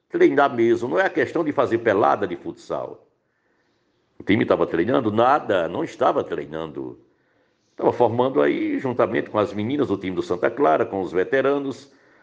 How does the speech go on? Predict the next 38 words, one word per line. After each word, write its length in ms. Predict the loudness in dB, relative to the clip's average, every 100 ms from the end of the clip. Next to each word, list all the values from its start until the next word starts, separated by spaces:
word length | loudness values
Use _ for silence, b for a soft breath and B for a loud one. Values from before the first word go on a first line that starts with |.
| b
Agora 360 | -2 2 4 4
veio 220 | 2 2
o 40 |
pessoal 420 | 2 -2 2 2 4
de 80 |
Brejo 280 | 4 2 2
dos 200 | -2 -4
Santos. 520 | 0 0 0 -8 -20 _ _ _ _ _ _ _ _ _ -4
E 60 |
dá 120 | 0 2
pra 120 | 4
formar 300 | 2 4 2
dois 220 | 2 -2
quartetos. 880 | 0 -2 2 2 2 -4 -10 -18 _ _ _ _ _ _ _ _
Dá 100 | -4
pra 120 | 0 2
formar 320 | 2 2 0
tranquilo, 420 | 0 -2 0 0
agora 240 | 2 4
a 80 | 4
onda 180 | 4 2
é 60 | 0
quarteto. 720 | -2 -2 -2 -2 -4 -8 -10 b b b -14
Dá 100 | -8
pra 100 | -2
formar 300 | 0 2 0
tranquilo 500 | 0 -6 -4 -6 -4
com 120 | -6
o 40 |
pessoal 380 | -4 -4 0 -2
de 60 | 0
Brejo 180 | 0 -2
dos 100 | -2
Santos, 280 | -2 0
aí 160 | 0 0
envolvendo 1040 | 0 0 2 0 0 -2 -4 -4 -6 -8 -14 b b b b
mais 240 | 0 0 2
alguém. 480 | 0 2 0 0